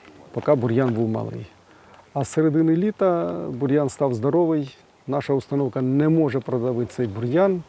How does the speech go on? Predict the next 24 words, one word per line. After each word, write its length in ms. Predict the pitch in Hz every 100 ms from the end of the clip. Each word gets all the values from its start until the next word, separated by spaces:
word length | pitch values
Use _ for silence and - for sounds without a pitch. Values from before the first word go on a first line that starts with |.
| - - - - - - - - - 254
і 180 | 190 185
почав 320 | 139 139 160
підриватися 560 | - 113 127 131 - -
трактор. 400 | 117 110 - 117
От 140 | 131 123 - - 135 143 - -
три 280 | - 147 160
рази 220 | 151 131
підірвався 560 | 131 110 117 123 120 -
трактор. 400 | - 107 - - - _ _ _
І 80 | 139
кожен 340 | - 143 120
раз 220 | 131 123 -
ми 100 | 127
його 140 | 123
встановлювали, 800 | 120 - 135 180 170 165 156 151 - - - - - - _
е, 40 | - - - 110
з 120 | 110
двох 400 | 90 110 147 123
робили 460 | 117 113 117 120 123
один, 340 | 113 135 180
з 120 | 160
трьох 380 | - 120 127 -
робили 380 | 123 107 127 120
один. 480 | 120 113 165 175